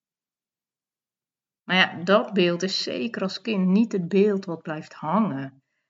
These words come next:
Want je houdt juist vast aan de, aan de mooie, fijne dingen.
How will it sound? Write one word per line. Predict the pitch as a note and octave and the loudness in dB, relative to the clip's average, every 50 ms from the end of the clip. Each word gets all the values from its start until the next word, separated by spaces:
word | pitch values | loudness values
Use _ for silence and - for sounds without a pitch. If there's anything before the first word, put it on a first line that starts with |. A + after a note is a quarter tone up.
| _ _ _ _ _ | _ _ _ _ _
Want | - F#3+ F#3 - | -12 -10 -8 -6
je | F#3 F#3 | -6 -4
houdt | F#3 F3 D3+ D3 C#3+ - | -4 -2 -4 -4 -6 -6
juist | - - F3 - - - | -10 -10 -10 -12 -14 -10
vast | - A3 - - - - - - - | -8 -8 -6 -6 -6 -8 -8 -10 -10
aan | E3+ E3 E3 D3 | -10 -10 -8 -10
de, | C#3+ D3+ D#3 B2+ - _ _ _ _ _ | -10 -10 -12 -14 -20 _ _ _ _ _
aan | _ - D3 D#3+ | _ -10 -10 -8
de | D#3+ | -8
mooie, | D#3 E3 E3+ F3 E3+ E3+ E3+ E3+ E3+ | -4 -2 0 0 0 0 -2 -4 -6
fijne | - - F#3 A3+ C4+ C#4 B3 G3 F#3+ D3+ | -4 -4 -4 -2 -2 -2 0 0 0 -2
dingen. | C3 B2+ C3+ D3+ - D3 C#3+ C#3+ - _ | -4 -8 -10 -12 -14 -16 -16 -18 -18 _